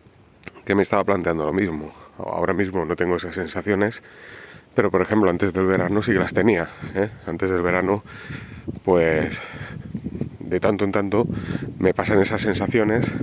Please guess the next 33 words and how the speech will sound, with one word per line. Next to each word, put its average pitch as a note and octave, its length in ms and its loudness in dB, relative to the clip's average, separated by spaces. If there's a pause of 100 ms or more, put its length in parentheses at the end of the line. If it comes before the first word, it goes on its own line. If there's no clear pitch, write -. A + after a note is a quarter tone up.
(1040)
y F2+ 800 4 (360)
precisamente G#2 440 2
a G2+ 40 4
Joan A#2 220 4
del F#2 80 2
blog F#2+ 300 4
de G2+ 180 4
Guinlan, G#2 400 2 (160)
cuando D#2+ 540 0 (100)
lo D#2+ 80 2
vi F2 100 4
en F2 100 4
persona G2 480 2
y E2 300 2
hicimos G2 260 0
aquel, F#2+ 300 2 (500)
<laughs> - 460 0
aquel, F#2+ 260 2
por G2+ 120 4
así G2+ 140 0
decirlo, F#2 340 4
crossover, G2 640 2 (1120)
o E2+ 420 6
aquel, E2+ 240 0
bueno, F2 300 2
más E2+ 120 0
que G2+ 120 0
crossover, F#2+ 420 4
aquel, E2+ 460 2 (1700)
aquel F#2+ 220 -2
podcast F#2 340 2
improvisado, F2+ 640 2
¿no? F#2 240 0